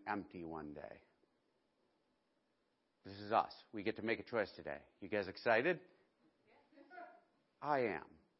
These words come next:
I am one hundred percent excited about this. Um, last Sunday, we preached, or I preached, I talked about a, uh, am I still in the camera? Am I messing up here? Do I have to stay sitting? Okay.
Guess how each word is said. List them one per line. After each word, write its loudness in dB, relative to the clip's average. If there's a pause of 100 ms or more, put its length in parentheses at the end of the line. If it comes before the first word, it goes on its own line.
(920)
I 4
am 2
one 0
hundred -2
percent -4
excited -4
about -6
this. -10 (1160)
Um, 6
last 6 (120)
Sunday, 2 (400)
we -4
preached, -6
or 10
I 6
preached, -6
I 8 (220)
talked 6
about 2 (640)
a, 2
uh, 4
am 0
I 0
still -2
in -2
the -4
camera? 0
Am 0
I 0
messing -2
up -4
here? -4
Do 0
I 4
have 0
to -8
stay -4
sitting? -6 (920)
Okay. 0